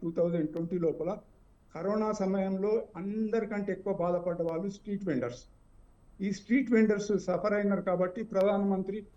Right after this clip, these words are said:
ఆ, స్ట్రీట్ వెండర్స్ ఆత్మనిర్భర్ యోజన అని చెప్పి చేసినారు. చాలా లిబరల్గా బాగుంది. అంటే బ్యాంకులోకి వెళ్తే స్ట్రీట్ వెండర్కు ఎటువంటి పూచీకత్తు లేకుండా, షూరిటీ లేకుండా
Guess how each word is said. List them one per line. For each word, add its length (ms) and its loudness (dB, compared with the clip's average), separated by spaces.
ఆ, 160 -4
స్ట్రీట్ 360 -4
వెండర్స్ 440 2
ఆత్మనిర్భర్ 960 0
యోజన 300 2
అని 120 2
చెప్పి 260 -6
చేసినారు. 460 -4
చాలా 200 0
లిబరల్గా 480 2
బాగుంది. 420 2
అంటే 180 -4
బ్యాంకులోకి 720 0
వెళ్తే 360 -4
స్ట్రీట్ 360 -6
వెండర్కు 480 0
ఎటువంటి 460 -4
పూచీకత్తు 680 -2
లేకుండా, 420 0
షూరిటీ 440 -4
లేకుండా 500 -2